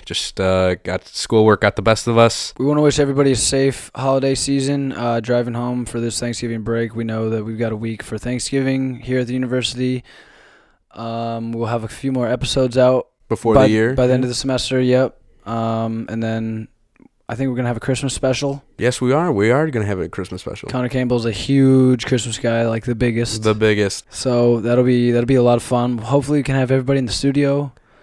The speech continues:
Speaker 1: We might, uh, take the studio on the road that week.
Speaker 2: That would be fun.
Speaker 1: I think we're gonna go to Chicago or one of the suburbs, maybe, if, Nate, you're willing to make out the trip.
Speaker 2: Absolutely. Always.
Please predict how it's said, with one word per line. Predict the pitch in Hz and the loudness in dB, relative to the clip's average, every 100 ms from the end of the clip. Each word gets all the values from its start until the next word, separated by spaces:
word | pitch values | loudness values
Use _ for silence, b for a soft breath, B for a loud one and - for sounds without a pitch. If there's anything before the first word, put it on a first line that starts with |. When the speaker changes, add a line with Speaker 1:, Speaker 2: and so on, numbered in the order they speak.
| b b | b b
Speaker 1:
We | 127 | 2
might, | 151 151 | 2 4
uh, | 131 120 110 104 | 4 6 4 2
take | 131 - | -2 -4
the | |
studio | - 127 117 110 | -2 2 4 4
on | 107 | 6
the | 104 | 4
road | 139 127 | 4 2
that | 104 - | -4 -6
week. | 80 - _ _ _ - | -8 -12 _ _ _ -8
Speaker 2:
That | |
would | 110 127 | -8 -6
be | |
fun. | - 110 120 - | -8 -8 -8 -6
Speaker 1:
I | |
think | 110 117 | -2 -2
we're | 117 | 0
gonna | 110 | 2
go | 107 104 | 2 2
to | - 107 101 | 0 -2 -2
Chicago | - - 107 113 | -4 0 4 6
or | 110 | 6
one | 104 104 | 4 2
of | |
the | 95 | 0
suburbs, | 107 117 117 98 98 | 0 4 2 2 -2
maybe, | 95 95 95 | 0 0 0
if, | 76 92 87 | -2 -6 -6
Nate, | 101 101 - _ - | -4 -4 -6 _ -10
you're | 98 101 | -2 0
willing | 104 98 | 2 2
to | |
make | 101 101 | 0 -2
out | 95 | -4
the | - | -2
trip. | 135 131 - 117 | 2 2 2 -6
Speaker 2:
Absolutely. | 110 - 110 117 120 _ - | -8 -8 -8 -8 -12 _ -12
Always. | 113 113 123 - | -8 -6 -8 -12